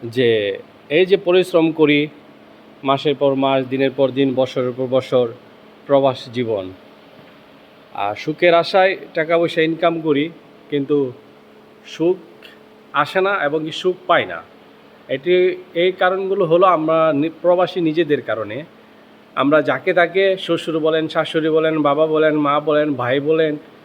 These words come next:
সবাইকে যারা যত চাইতাছে তত দিতাছি।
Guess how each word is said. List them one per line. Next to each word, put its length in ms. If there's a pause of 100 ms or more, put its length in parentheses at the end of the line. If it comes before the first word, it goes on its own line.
(200)
সবাইকে 480
যারা 280
যত 280
চাইতাছে 400
তত 200
দিতাছি। 600